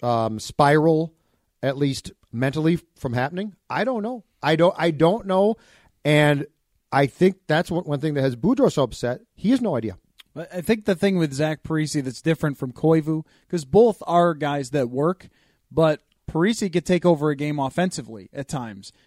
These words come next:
Speaker 2: And I remember specifically a game quite well last year against Saint Louis where they had been sputtering a little bit. It was maybe right before the All-Star break, and he just decided that he was gonna take that game over.
Speaker 1: Mm-hmm.
Speaker 2: And he created a bunch of scoring chances by himself. He won every puck battle.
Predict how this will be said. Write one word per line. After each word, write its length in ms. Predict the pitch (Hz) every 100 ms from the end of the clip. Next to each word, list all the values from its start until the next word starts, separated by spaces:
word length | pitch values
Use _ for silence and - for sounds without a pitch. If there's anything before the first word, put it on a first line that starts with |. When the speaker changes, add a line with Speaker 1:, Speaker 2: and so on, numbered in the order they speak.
| -
Speaker 2:
And 280 | 147 151 151
I 160 | 160 165 -
remember 500 | 185 196 302 247 175
specifically 760 | - - 147 262 214 185 170 156
a 60 |
game 280 | 151 160 156
quite 280 | - 190 165
well 300 | 170 165 143
last 360 | 143 170 - 160
year 160 | 147
against 360 | 135 139 135 -
Saint 200 | 160 151
Louis 460 | 165 180 131 - - _ _
where 120 | 143
they 120 | 160 170
had 140 | 170
been 140 | 165
sputtering 480 | 156 - 180 170 165
a 80 | 156
little 200 | 156 156
bit. 300 | 147 160 156
It 60 | -
was 140 | 151
maybe 280 | 175 254 190
right 220 | 160 170
before 360 | 170 160 175 170
the 140 | 147
All-Star 440 | 151 165 160 170 156
break, 400 | 143 151 156 - _ _ _ _
and 260 | 170 170 165
he 140 | 170 202
just 220 | 190 175
decided 680 | 170 - 180 175 165 165 143
that 140 | 143
he 100 | 147
was 180 | 160 147
gonna 200 | 156 143
take 200 | 156 151
that 220 | 151 139
game 240 | 143 143 135
over. 340 | 143 113 98 104
Speaker 1:
Mm-hmm. 240 | 90 92
Speaker 2:
And 140 | 143 156
he 100 | 170
created 420 | - 175 170 143
a 60 |
bunch 240 | 135 180 175
of 80 | 156
scoring 380 | - 180 175
chances 380 | 165 175 165 156
by 200 | 151 156
himself. 480 | 151 143 165 151 147
He 120 | 143
won 260 | 139 143 143
every 240 | 160 165
puck 300 | 156 165 156
battle. 440 | 170 160 151 151